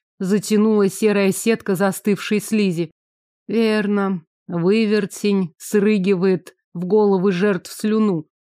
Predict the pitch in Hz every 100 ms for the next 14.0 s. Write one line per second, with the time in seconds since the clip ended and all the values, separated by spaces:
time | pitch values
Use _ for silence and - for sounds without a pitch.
0 | _ 190 214 214 254 185 160 170 165 160
1 | - 151 147 - 202 214 - 175 - -
2 | - 180 170 170 160 _ _ _ _ _
3 | 185 220 196 160 151 151 151 226 226 -
4 | _ _ _ _ _ _ _ - 214 240
5 | 233 226 233 226 226 233 180 160 143 151
6 | 151 - 196 180 202 196 190 196 196 202
7 | 202 175 151 - _ _ _ 233 220 220
8 | - 233 233 208 208 220 208 156 156 143
9 | - 185 202 202 202 190 190 175 202 190
10 | 185 180 - 185 170 - - 196 180 185
11 | 175 151 - _ _ - 190 262 - -
12 | _ - - 254 185 190 185 - 180 160
13 | - - 214 190 185 214 190 175 151